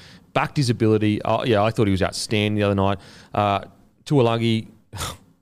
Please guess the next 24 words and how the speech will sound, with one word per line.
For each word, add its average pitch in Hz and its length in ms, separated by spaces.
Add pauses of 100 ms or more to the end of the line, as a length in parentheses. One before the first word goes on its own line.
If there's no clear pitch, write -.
(520)
far 90 380
out, 92 100
he's 95 120
playing 87 220
good 87 140
footy. 98 300 (380)
And 127 100
that's 180 220
the - 180
sign 123 280
of 107 80
a 101 40
great 101 300
coach. 98 260
It's 95 100
like, 107 100
you've 147 120
got 170 120
these 135 160
guys 104 400
that 92 300 (1040)
some 214 280
would 139 120
say 135 460